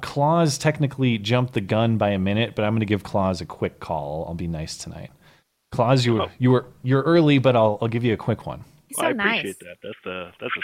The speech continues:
Speaker 2: second time I've done that at eight fifty-nine.
Speaker 1: Ooh.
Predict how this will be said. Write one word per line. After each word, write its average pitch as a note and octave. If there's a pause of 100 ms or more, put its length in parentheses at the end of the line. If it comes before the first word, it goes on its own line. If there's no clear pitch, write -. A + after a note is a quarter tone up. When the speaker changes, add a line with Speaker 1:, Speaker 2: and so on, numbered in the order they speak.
Speaker 2:
second A#2+
time G#2+
I've F2+
done G2+
that F2+
at E2+
eight F#2 (100)
fifty-nine. C#3
Speaker 1:
Ooh. F2